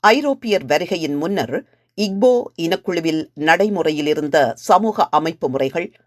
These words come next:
பண்பாட்டு அம்சங்கள், சிறப்பாக அக்குடியின் சமய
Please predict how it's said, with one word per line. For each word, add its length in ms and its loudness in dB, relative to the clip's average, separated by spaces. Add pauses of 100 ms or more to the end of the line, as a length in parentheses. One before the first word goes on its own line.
(300)
பண்பாட்டு 480 2
அம்சங்கள், 520 -4 (640)
சிறப்பாக 560 2 (240)
அக்குடியின் 600 -2 (160)
சமய 480 0